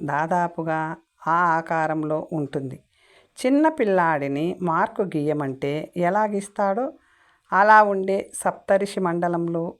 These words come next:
పక్కపక్కనే ఉండే నక్షత్రాలే అరుంధతి, వశిష్ఠుల వారివి. అరుంధతి నక్షత్రం చిన్నగా ఉంటుంది.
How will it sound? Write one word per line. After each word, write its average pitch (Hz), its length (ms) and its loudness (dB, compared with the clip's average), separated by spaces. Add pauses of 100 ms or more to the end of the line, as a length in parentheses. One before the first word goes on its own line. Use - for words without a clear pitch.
పక్కపక్కనే 208 760 0
ఉండే 165 480 -2 (520)
నక్షత్రాలే 190 1000 0
అరుంధతి, 165 800 -2
వశిష్ఠుల 165 560 -6
వారివి. 151 500 -2 (680)
అరుంధతి 254 580 2
నక్షత్రం 226 640 -2
చిన్నగా 190 600 0
ఉంటుంది. 147 520 -4